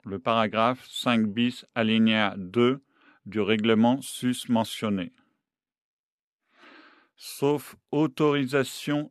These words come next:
expresse de l'individu, aucun élément graphique, son ou image provenant de lui ne peut être copié ou diffusé. Toute personne a,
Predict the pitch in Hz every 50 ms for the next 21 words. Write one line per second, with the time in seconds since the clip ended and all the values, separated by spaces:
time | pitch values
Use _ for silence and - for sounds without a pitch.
0 | _ _ - 160 151 156 - - - - - - 139 135 131 117 110 98 98 104
1 | 113 113 113 123 135 139 139 127 131 127 127 120 110 104 107 110 113 117 135 139
2 | - _ _ _ _ _ _ _ _ _ _ _ _ _ 147 151 139 131 - 156
3 | 143 139 135 139 139 139 135 131 135 127 117 110 104 - 127 127 - - - 143
4 | 139 117 - - - - - 147 135 117 110 - _ 127 113 123 135 123 123 131
5 | 127 127 131 135 147 147 143 - _ _ _ _ _ _ - - 131 127 127 143
6 | 147 143 131 120 113 110 110 110 117 131 143 160 156 - 120 110 104 - - 120
7 | 117 - - _ - 147 131 135 - - 160 160 170 170 170 - - 127 127 123
8 | 139 160 143 - - - 135 123 117 117 113 98 90 87 - _ _ _ _ _
9 | _ _ _ _ _ _ _ _ _ _ _ _ _ _ _ - - 170 - -
10 | _ 165 156 135 - - - - 135 127 113 101 95 - - _ _ _ _ _
11 | 131 127 123 113 98